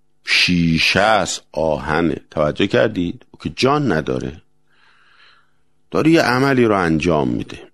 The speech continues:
<clears throat> در وقتی که ما این حال رو داریم، شدیم نوار ضبط صوت. خب، ده بگو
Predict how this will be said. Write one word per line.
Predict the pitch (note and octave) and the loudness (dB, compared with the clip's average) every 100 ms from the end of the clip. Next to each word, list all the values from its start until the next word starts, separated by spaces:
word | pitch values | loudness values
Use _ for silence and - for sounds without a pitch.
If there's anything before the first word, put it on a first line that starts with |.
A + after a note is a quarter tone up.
| _ | _
<clears throat> | - - - - - - _ _ _ _ _ _ _ _ _ _ - - _ _ | -4 0 0 0 -4 -14 _ _ _ _ _ _ _ _ _ _ -20 -20 _ _
در | F2 F2+ E2+ D2+ | 0 0 0 0
وقتی | E2+ E2+ - - F2 | 0 0 -6 -4 -4
که | - D#2+ | -4 -4
ما | D#2 D2+ D#2+ D#2 - | 0 2 0 0 -4
این | F2 F2 D#2 | -4 -2 -2
حال | - - D#2 E2 D#2+ | -6 -4 0 2 2
رو | D#2 D#2 | 0 0
داریم، | D#2 D#2+ D#2+ E2 E2+ A2 C3+ D3+ C#3+ - - _ _ _ _ | 0 2 4 4 4 4 4 2 0 -6 -20 _ _ _ _
شدیم | - - - G#2+ G#2+ D3+ F3+ F3 D3 | -4 0 2 2 4 4 6 6 6
نوار | B2 C#3 D3 C#3+ | 6 4 4 4
ضبط | B2+ G#2 - G2 | 4 4 0 -2
صوت. | E2+ G#2 F#2 E2 - - _ _ _ _ _ _ _ _ _ _ _ _ _ _ _ _ _ | 0 2 0 0 -8 -20 _ _ _ _ _ _ _ _ _ _ _ _ _ _ _ _ _
خب، | E2+ D#2 _ _ _ _ _ _ - - - | -8 -8 _ _ _ _ _ _ -20 -18 0
ده | D#3+ D3+ | 4 6
بگو | D3 A#2+ A2+ G2+ F2+ F2 | 6 4 4 4 2 0